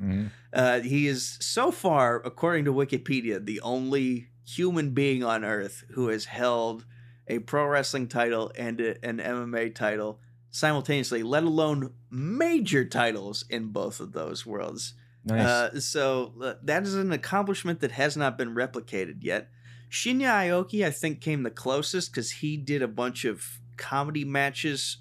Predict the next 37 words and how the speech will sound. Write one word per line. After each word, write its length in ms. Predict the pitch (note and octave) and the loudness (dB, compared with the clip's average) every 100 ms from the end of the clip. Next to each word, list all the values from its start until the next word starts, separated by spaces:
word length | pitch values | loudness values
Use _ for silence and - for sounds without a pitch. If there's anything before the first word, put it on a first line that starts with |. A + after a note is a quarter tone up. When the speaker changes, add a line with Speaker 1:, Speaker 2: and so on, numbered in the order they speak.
| - | -14
Speaker 2:
for 300 | - C3 A2+ | -4 -2 -2
D 260 | A2 B2+ | -2 -2
D 180 | C3+ C3 | 0 -4
T 360 | - - C3+ C#3 | -4 -4 -4 -2
wrestling 480 | D#3 D3 - D3 C3+ | -2 -2 -2 -2 2
out 160 | A2+ | 0
in 80 | A#2+ | 0
Japan 520 | A#2 A#2+ A#2+ A#2 A#2 | -8 -6 -4 -2 -2
while 220 | A2+ A2 | 0 0
he 120 | A#2+ A2+ | 0 -6
was 220 | A2+ G2+ | -4 -4
still 320 | - B2 A2+ | -2 -2 -2
the 140 | G#2+ | -4
one 500 | F#2+ G#2 G#2+ B2+ D#3+ D#3+ | -6 -4 -4 -2 -2 -4
champion. 640 | - F#3 F3+ G3+ G3+ G3+ - - - - - | -4 -4 -4 -4 -2 -4 -6 -20 -20 -20 -6
Um, 680 | B2 B2 A2 G2+ G2+ G2+ E2 - - - - - | 0 2 2 2 -2 -4 -12 -18 -20 -20 -20 -10
but, 520 | B2 B2+ A#2+ A#2 - | 0 2 2 0 -2
uh, 340 | A#2 G#2+ G#2 A2 - _ - - - | 0 2 0 -4 -14 _ -20 -20 2
Speaker 1:
That 160 | C#3 C3 | 4 6
Speaker 2:
uh, 20 | |
Speaker 1:
wouldn't 160 | B2 G#2+ | 6 6
have 100 | F#2+ | 2
been 140 | G2 | 2
the 60 | F#2 | 0
same, 420 | - F#2 F2+ F2+ | -2 -2 -2 -4
to 140 | - | -4
be 140 | F#2+ F#2 | -2 -2
fair. 320 | - F#2 F2+ | -2 -2 -2
People 300 | - A#2+ G#2+ | 0 0 2
wouldn't 180 | G#2 F#2 | 0 0
have 120 | F2+ | -4
cared 260 | F#2+ F#2 F2+ | 0 0 0
as 120 | F2 | -2
much, 320 | F#2 F#2 - | -2 -2 -4
I 100 | G2 | -2
don't 200 | F#2+ F2+ | -2 -2
think. 380 | - F#2 F2+ - | -2 -4 -4 -12